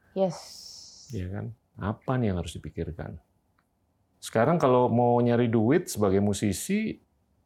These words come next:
Speaker 2: dulu kan pra-covid konser.
Speaker 1: Yes.
Speaker 2: Iya kan? Daripada album.
Speaker 1: Iya.
Speaker 2: Dan apakah dari YouTube aja cukup selama pandemi?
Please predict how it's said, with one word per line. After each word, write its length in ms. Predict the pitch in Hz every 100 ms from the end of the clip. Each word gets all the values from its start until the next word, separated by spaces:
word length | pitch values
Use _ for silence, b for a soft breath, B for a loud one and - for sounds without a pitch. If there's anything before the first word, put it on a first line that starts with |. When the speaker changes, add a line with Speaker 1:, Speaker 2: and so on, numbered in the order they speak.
| _ _ _ _
Speaker 2:
dulu 380 | 92 85 120
kan 220 | 147 165 156
pra-covid 580 | 95 87 98 85 147
konser. 560 | 151 139 135 113 71 73 - _ _
Speaker 1:
Yes. 460 | 214 196 - - -
Speaker 2:
Iya 180 | 92 87
kan? 160 | 117
Daripada 760 | 131 82 80 87 80 82 82 82
album. 420 | 90 87 78 - -
Speaker 1:
Iya. 280 | - 202 180 - _ _ _ _ _
Speaker 2:
Dan 400 | 147 98 82 95 - 120 113 _ _
apakah 440 | - - - 90
dari 240 | 90 87 85
YouTube 400 | 85 - 87 -
aja 180 | 87 90
cukup 420 | 85 - 151 156
selama 380 | - 85 85 85
pandemi? 580 | 85 85 82 87 175